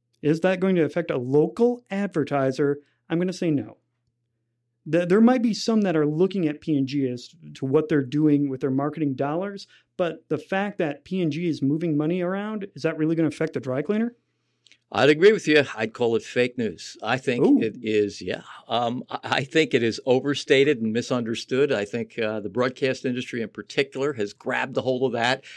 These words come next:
Speaker 2: as proof that digital doesn't work. Look, the biggest advertiser in the world. And that is not what P and G is saying. P and G is negotiating with digital media to get the prices down and to do some other things.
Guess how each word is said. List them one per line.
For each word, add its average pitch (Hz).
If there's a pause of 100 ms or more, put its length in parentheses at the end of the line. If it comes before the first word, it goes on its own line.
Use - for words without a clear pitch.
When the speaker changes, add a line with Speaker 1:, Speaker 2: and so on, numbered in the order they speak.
(100)
Speaker 2:
as 113
proof 143
that 131
digital 143
doesn't 127
work. 139
Look, 208
the 156
biggest 196
advertiser 180
in 165
the 160
world. 160 (340)
And 101
that 107
is 95
not 120
what 139
P 127
and 120
G 117
is 107
saying. 110
P 120
and 104
G 113
is 104
negotiating 107 (360)
with 104
digital 110
media 101
to -
get 101
the -
prices 165
down 135
and 120
to 107
do 120
some 123
other 113
things. 143